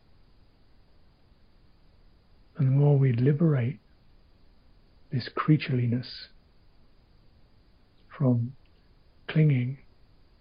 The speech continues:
from identity, the witnessing heart awareness becomes steadier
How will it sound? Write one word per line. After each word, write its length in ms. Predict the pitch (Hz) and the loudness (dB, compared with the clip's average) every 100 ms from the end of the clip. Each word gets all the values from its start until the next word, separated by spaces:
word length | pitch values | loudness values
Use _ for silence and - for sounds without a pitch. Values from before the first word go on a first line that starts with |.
| - _ _ - | -20 _ _ -6
from 320 | 123 131 139 _ _ | -4 -4 -8 _ _
identity, 760 | 143 - 143 127 143 127 120 - _ _ _ _ _ _ _ _ _ _ _ _ _ - _ _ - _ _ _ _ _ _ _ _ _ _ _ _ _ _ - _ - | -8 0 2 2 -4 -6 -8 -10 _ _ _ _ _ _ _ _ _ _ _ _ _ -20 _ _ -20 _ _ _ _ _ _ _ _ _ _ _ _ _ _ -20 _ -10
the 60 | |
witnessing 920 | 123 143 208 - 139 - 135 110 110 - _ _ _ _ _ _ _ _ _ - _ _ _ | -4 2 2 2 -8 -6 -4 -4 -4 -10 _ _ _ _ _ _ _ _ _ -20 _ _ _
heart 680 | - 175 156 120 120 - - _ _ - | -10 -2 0 0 -4 -10 -20 _ _ -6
awareness 680 | 131 127 139 123 123 - - _ _ _ _ _ _ - - _ - _ _ - - | -2 0 0 0 -4 -8 -20 _ _ _ _ _ _ -20 -20 _ -20 _ _ -20 -6
becomes 360 | 135 117 110 - | -4 -2 -6 -4
steadier 580 | 127 123 127 123 135 | -2 0 0 -2 -4